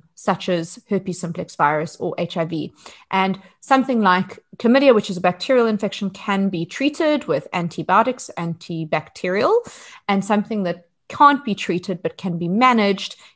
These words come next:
is something like herpes simplex virus. So we spoke a little bit about, you know, cold sores or genital sores.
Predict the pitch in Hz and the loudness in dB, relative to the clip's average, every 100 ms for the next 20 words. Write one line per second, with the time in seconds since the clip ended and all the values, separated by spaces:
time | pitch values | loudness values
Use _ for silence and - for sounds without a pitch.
0 | - 202 - 175 185 175 170 - 175 175 | -2 0 0 -4 -4 -6 -6 -6 -8 -6
1 | 175 185 175 190 - 151 117 214 - - | -8 -6 -6 -8 -6 -4 -2 -4 -8 -18
2 | - - 254 240 226 247 - 254 254 - | -20 0 6 8 6 0 2 2 2 -2
3 | - 226 226 226 226 240 226 214 208 190 | -4 0 4 4 4 4 2 0 4 4
4 | 185 185 - - _ - 196 185 - 233 | 4 2 -12 -20 _ -4 -2 -2 2 4
5 | 214 - 208 196 190 196 190 220 220 208 | 4 4 2 2 0 2 2 2 -4 -8
6 | - 165 147 247 - | -4 -2 -2 -6 -10